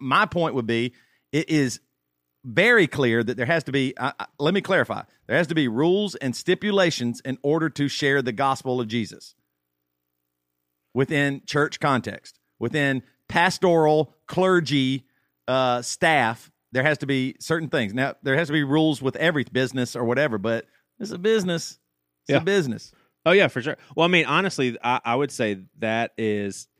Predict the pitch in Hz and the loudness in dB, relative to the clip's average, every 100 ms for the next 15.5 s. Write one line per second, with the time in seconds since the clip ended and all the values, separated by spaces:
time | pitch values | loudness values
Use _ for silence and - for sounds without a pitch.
0 | _ 113 104 - - 131 - 120 104 98 | _ -8 -6 -6 -2 -2 -2 -2 -2 -4
1 | 101 98 92 101 101 104 98 95 95 90 | -6 -6 -6 -6 -4 -4 -4 -6 -8 -12
2 | - 101 101 104 104 98 90 - 107 107 | -14 -10 -6 -4 -2 -4 -8 -10 -6 -6
3 | - 92 - 151 143 - 139 135 135 123 | -6 -10 -6 -2 -2 -2 -4 -4 -4 -6
4 | 104 104 98 - 110 104 - 107 104 101 | -6 -6 -8 -8 -10 -10 -10 -10 -8 -10
5 | 92 104 107 - 101 92 98 - - 120 | -8 -4 -4 -4 -8 -6 -6 -6 -4 -4
6 | - 107 98 - - - - _ - 131 | -4 -8 -8 -12 -20 -20 -20 _ -4 -2
7 | 156 135 113 107 101 - 113 - 110 113 | 0 0 2 0 -4 -2 -2 -2 -2 -2
8 | 101 104 107 101 92 - 107 135 101 92 | -2 -4 -4 -2 -6 -4 -4 -2 -2 -4
9 | 85 98 98 95 - - 104 131 151 160 | -4 -4 -4 -6 -10 -16 -10 -2 0 0
10 | 175 - _ 110 127 127 98 92 92 123 | -2 -6 _ -6 -2 -2 -2 -4 0 2
11 | 143 156 165 160 131 110 120 123 _ 98 | 4 2 0 2 2 2 0 -2 _ -4
12 | 107 123 135 131 131 143 135 98 95 104 | -2 0 -2 -2 -2 -4 -2 -2 -2 -4
13 | 98 120 _ _ _ _ - 104 98 104 | -8 -10 _ _ _ _ -2 -2 0 0
14 | 123 139 143 151 127 131 131 135 - 113 | 2 4 4 2 4 4 4 2 0 0
15 | 110 110 - - | 0 0 -4 -12